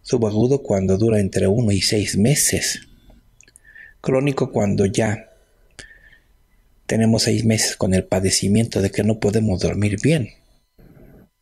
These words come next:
Hoy en día, pues, tiende a aumentar esa población, de adultos mayores de sesenta y cinco años.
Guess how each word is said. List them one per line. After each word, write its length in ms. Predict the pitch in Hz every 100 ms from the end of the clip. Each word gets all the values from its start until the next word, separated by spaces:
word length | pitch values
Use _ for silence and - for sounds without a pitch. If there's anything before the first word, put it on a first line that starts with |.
| _ _ _ _ _ _ - - - - - - - - -
Hoy 200 | - 165
en 120 | 160 139
día, 240 | 165 165
pues, 440 | 113 - - - _ - - - - _ - - - -
tiende 240 | 127 127
a 20 |
aumentar 440 | 117 110 - 117 113
esa 240 | 110 104
población, 720 | 98 98 95 - 147 101 101 - - - - - -
de 80 | 113
adultos 400 | 113 117 107 98
mayores 360 | 95 113 110
de 120 | 98
sesenta 380 | 92 - 101 101
y 80 | 98
cinco 440 | - 113 101 113
años. 420 | 123 123 - -